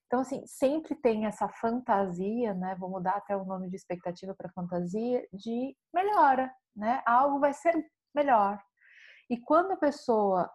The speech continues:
é, vivencia a realidade, e eu, eu gostei da página em branco, né?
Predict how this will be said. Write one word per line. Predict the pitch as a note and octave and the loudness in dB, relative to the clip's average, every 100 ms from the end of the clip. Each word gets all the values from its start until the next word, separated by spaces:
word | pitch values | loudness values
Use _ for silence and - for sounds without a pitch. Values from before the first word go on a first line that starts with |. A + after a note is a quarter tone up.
| - | -8
é, | F#3 F3 | -4 -4
vivencia | E3+ A3 A3 A3+ G#3+ G3+ - B3 C4+ A#3 - | -2 -2 0 0 0 -6 -6 -2 2 2 2
a | - | 0
realidade, | F3+ F3+ F3 F3 E3+ G3+ A#3+ A#3 F#3+ F3 E3 _ _ _ _ _ _ | 0 2 0 0 2 4 6 4 2 -4 -10 _ _ _ _ _ _
e | G3 F#3+ F#3 - | -6 -6 -6 -2
eu, | G3 F#3 F#3 F3 - | 0 0 -2 -4 -2
eu | F#3+ | -2
gostei | E3+ F3+ A3 | -2 -4 -2
da | G#3 | -2
página | G3+ G3 F3 E3+ F3 | 0 2 2 2 -2
em | E3+ | -2
branco, | F3+ A3 A3+ G#3 - | 2 2 2 -2 -4
né? | F3+ G3+ G#3+ | -2 -2 -4